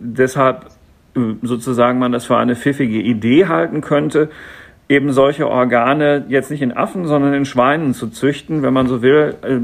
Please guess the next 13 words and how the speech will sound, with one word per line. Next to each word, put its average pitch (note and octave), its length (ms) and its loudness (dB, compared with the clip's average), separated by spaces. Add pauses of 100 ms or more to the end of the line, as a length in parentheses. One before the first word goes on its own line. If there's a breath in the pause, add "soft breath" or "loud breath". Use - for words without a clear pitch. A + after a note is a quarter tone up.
(100)
industriell. B2+ 840 2 (600 loud breath)
Ähm, C#3+ 520 0
und D3 440 0
da C#3 140 2
könnte F#3 300 0
man E3+ 180 0
ja D#3 100 4
jetzt D3+ 300 0
auch D3 420 2
als C3+ 360 0
Advocatus B2 580 -4
Diaboli A#2+ 400 0
sagen, D#3 460 0